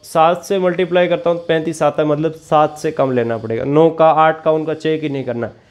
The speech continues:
ऐसे डायरेक्ट आप आइडिया लगा सकते हैं, ठीक है। आ, तो यहाँ से आपका टाइम सेव होगा। ओके, तो अब सात का हंड्रेड परसेंट नहीं बैठेगा क्योंकि सात का यहाँ भी मल्टीप्लाई होगा, खुद के साथ होगा, तो कैरी करके पैंतीस से ज़्यादा चला जाएगा। तो मैं छः का ट्राई करता हूँ।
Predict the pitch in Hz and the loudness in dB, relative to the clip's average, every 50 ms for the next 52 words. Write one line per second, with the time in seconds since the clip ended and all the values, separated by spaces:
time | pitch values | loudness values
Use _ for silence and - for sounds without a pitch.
0 | _ _ _ _ - 135 139 143 170 160 160 160 160 175 170 - 151 151 151 151 | _ _ _ _ -2 -2 2 2 4 6 6 6 6 6 2 2 0 0 0 0
1 | 147 147 147 151 156 147 139 131 131 131 123 - 123 104 113 123 120 120 120 - | 0 -2 2 2 2 2 2 2 0 0 -2 -4 -8 -16 -12 -12 -12 -12 -6 -4
2 | 202 208 175 143 98 - - _ _ _ _ _ _ _ _ _ - - 143 139 | -4 0 0 -2 -2 -2 -10 _ _ _ _ _ _ _ _ _ -4 2 4 4
3 | 135 135 135 160 156 151 147 156 160 156 165 165 156 151 - 160 151 - 143 143 | 4 4 2 2 4 4 4 4 2 2 2 0 0 2 2 0 2 2 2 2
4 | 143 143 135 - 143 131 120 120 117 120 120 131 135 - - _ _ _ _ _ | 2 0 -2 -2 -2 0 0 0 0 0 -2 -2 -4 -14 -20 _ _ _ _ _
5 | _ _ - 151 151 - 185 185 185 - - - - - - _ - 165 160 156 | _ _ -4 -2 0 0 0 -2 -2 -10 -20 -20 -20 -20 -16 _ 0 0 0 2
6 | - 180 175 180 196 190 - 214 196 190 170 - - 139 160 165 170 196 208 190 | 4 4 6 6 4 2 4 4 4 4 2 -2 -6 -6 -4 0 2 2 2 2
7 | 196 170 - 196 185 175 175 185 180 175 170 165 160 170 156 160 156 156 170 160 | 0 -4 -2 -2 0 0 0 0 0 -2 -2 -2 -2 0 0 0 -2 -2 -4 -4
8 | 160 165 156 - 151 147 151 151 151 165 160 156 147 151 160 156 160 165 160 156 | -4 -6 0 4 4 4 4 4 2 2 4 4 4 4 4 2 2 0 2 0
9 | 151 151 151 151 151 147 147 139 131 127 135 135 135 - _ _ _ _ _ _ | 0 0 -2 -4 0 2 2 2 4 2 0 -4 -4 -12 _ _ _ _ _ _
10 | - 165 170 165 - 180 175 165 - 160 156 147 147 143 147 151 147 147 151 160 | -2 -2 -2 0 2 0 0 4 4 4 4 4 2 0 0 -2 -2 -4 -2 0
11 | 160 160 165 156 160 156 156 156 165 - - 160 160 160 160 170 170 160 - 170 | 0 0 0 0 0 -2 -2 -4 -8 -4 -2 -2 -2 -2 -4 -8 -8 -6 -6 -8
12 | 156 160 156 139 135 131 135 139 135 135 123 120 117 113 113 120 123 135 135 - | -8 -8 -4 0 0 2 2 2 0 0 -2 -2 -2 -2 -2 -4 -4 -4 -6 -4
13 | 156 160 156 156 - - 175 170 156 160 139 - 120 123 120 110 113 110 110 - | -2 -2 -2 -2 0 0 0 2 2 0 0 0 0 -2 -2 -2 -4 -6 -6 -10
14 | 107 - | -16 -16